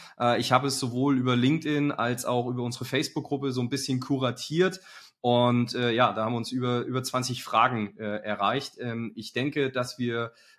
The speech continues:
ähm, es so machen, dass wir einen, äh, diesen ersten Teil hier dementsprechend, äh, so abdrehen, dass da alle Basics drinne sind, auch so ein paar Fallstricke mit drinne sind, ja, und dass wir vielleicht einen zweiten Teil da draus machen,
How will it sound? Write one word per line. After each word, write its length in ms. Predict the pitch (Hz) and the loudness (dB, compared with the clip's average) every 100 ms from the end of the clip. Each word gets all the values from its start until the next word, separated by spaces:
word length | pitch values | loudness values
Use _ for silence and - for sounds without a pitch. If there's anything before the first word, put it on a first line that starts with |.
| - | -10
ähm, 380 | 117 113 110 107 | -6 -4 -6 -8
es 160 | 107 | -8
so 180 | - 135 | 0 0
machen, 340 | 151 139 127 120 | 2 0 -2 -2
dass 200 | 117 - | -2 -4
wir 220 | 113 - | -4 -2
einen, 340 | 110 113 110 | -4 -6 -8
äh, 200 | 107 107 | -8 -10
diesen 280 | 101 107 110 | -8 -8 -2
ersten 340 | 123 156 165 | 0 0 -2
Teil 280 | 165 139 139 | -2 -2 0
hier 500 | 135 127 139 156 165 - - _ - | -2 -4 0 0 0 -8 -20 _ -4
dementsprechend, 800 | 127 135 135 131 131 123 120 - | 0 0 0 -2 2 0 -2 -8
äh, 200 | 113 110 | -8 -8
so 320 | 110 139 151 | -4 -2 -2
abdrehen, 420 | 131 - - 135 131 | -2 -6 -4 -2 -2
dass 160 | 127 | -2
da 220 | 117 110 - | -4 -4 -6
alle 260 | - 135 160 | 0 2 2
Basics 520 | 139 143 151 156 - | 2 0 0 -6 -8
drinne 280 | - 151 151 | -4 -4 -2
sind, 520 | 135 143 147 139 - | -2 -2 -2 -4 -4
auch 180 | 117 135 | -2 -2
so 140 | - | -2
ein 60 | 127 | -4
paar 200 | 131 127 | -2 -4
Fallstricke 640 | - 131 135 - 147 143 | -2 -2 -2 -8 -8 -6
mit 240 | 139 135 147 | -6 -6 -4
drinne 180 | 139 | -4
sind, 380 | 131 135 139 135 | -2 -2 -2 -4
ja, 220 | 110 120 | -2 0
und 280 | 127 120 120 | 0 -2 -4
dass 200 | 123 - | -4 -6
wir 100 | 120 | -8
vielleicht 680 | 117 107 107 113 139 147 - | -4 -2 0 2 2 0 -6
einen 100 | 127 | -10
zweiten 400 | - 127 131 131 | -2 -2 -2 -6
Teil 240 | 127 131 | -2 0
da 100 | 135 | -2
draus 340 | 131 127 143 143 | -2 -2 -2 -4
machen, 400 | 147 170 202 | -4 -4 -6